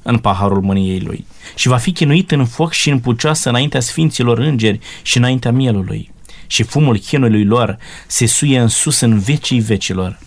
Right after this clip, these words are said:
Și nici ziua, nici noaptea n-au odihnă cei ce se închină fiarei și icoanei ei și orice primește semnul numelui ei." Aici este răbdarea sfinților, care păzesc poruncile lui Dumnezeu și credința lui Iisus Hristos.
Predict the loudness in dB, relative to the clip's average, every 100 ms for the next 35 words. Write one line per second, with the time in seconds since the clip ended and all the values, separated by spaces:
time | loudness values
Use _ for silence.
0 | -20 -20 -16 -6 0 2 2 2 0 0
1 | -4 -6 -2 0 0 -2 0 -2 -2 -8
2 | -8 0 2 4 2 2 0 0 -2 0
3 | 0 0 0 0 0 0 -2 0 0 0
4 | -2 -4 -2 -2 -2 -4 -6 -8 -14 -18
5 | -12 -2 -2 -2 0 0 0 -2 0 2
6 | 2 0 -2 -2 0 0 2 2 2 2
7 | 2 0 -2 -4 -8 -12 -20 -20 -20 -6
8 | 0 2 2 0 0 0 0 0 -2 -4
9 | -4 -6 -6 -12 -16 -14 -4 0 0 2
10 | 0 2 2 0 0 2 2 2 0 0
11 | 0 -2 0 0 0 -2 -10 -18 -4 -2
12 | 0 2 2 0 0 -2 -4 -4 0 0
13 | 0 -6 -6 -6 -6 -8 -8 -8 -8